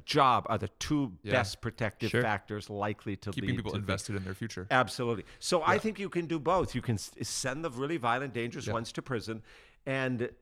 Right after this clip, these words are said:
Speaker 1: help most of the rest succeed, uh,
Speaker 2: Yeah.
Speaker 1: with drug court, with mental health court, with hope,
Speaker 2: Yeah.
Speaker 1: with strategies we've actually learned work.
Speaker 2: Yeah, most pe-, I mean, I think most people in, who find themselves in the criminal justice system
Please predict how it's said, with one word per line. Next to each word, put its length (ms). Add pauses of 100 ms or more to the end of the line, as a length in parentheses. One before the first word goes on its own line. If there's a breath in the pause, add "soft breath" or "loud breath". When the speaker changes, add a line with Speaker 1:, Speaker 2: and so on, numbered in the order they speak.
(120)
Speaker 1:
help 280
most 440
of 40
the 80
rest 380
succeed, 720
uh, 140
Speaker 2:
Yeah. 100
Speaker 1:
with 300
drug 320
court, 340
with 400 (140)
mental 340
health 260
court, 280
with 160
hope, 500
Speaker 2:
Yeah. 180
Speaker 1:
with 140
strategies 600
we've 120
actually 360
learned 360
work. 380 (160)
Speaker 2:
Yeah, 160
most 220
pe-, 60
I 40
mean, 200
I 40
think 220
most 240
people 240
in, 220 (200)
who 320
find 240
themselves 560
in 80
the 60
criminal 240
justice 280
system 360